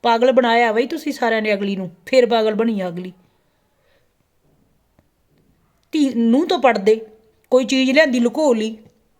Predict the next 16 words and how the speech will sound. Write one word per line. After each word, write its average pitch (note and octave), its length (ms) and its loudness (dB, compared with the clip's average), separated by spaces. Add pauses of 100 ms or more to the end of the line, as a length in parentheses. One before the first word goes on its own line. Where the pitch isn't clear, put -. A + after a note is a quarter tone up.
(320)
ਲੁਕੋ B3 300 2
ਕੇ A#3 160 0
ਉਹਨੂੰ C4+ 260 0
ਦੇਤੀ, A#3 300 -2
ਉਹਨੂੰ C#4 280 -2
ਦੇਤੀ। A#3 240 -4
ਕੁਛ C#4 240 -4
ਤਾਂ D#4 140 0
ਭਾਈ E4 180 0
ਕੁੜੀਆਂ D4 380 -2
ਹੀ D#4 60 0
ਨਹੀਂ, D4+ 120 0
ਮੈਂ C#4 180 2
ਕਹਿੰਦੀ C4+ 180 0
ਹਾਂ, D#4+ 60 0
ਮੈਂ C4+ 360 2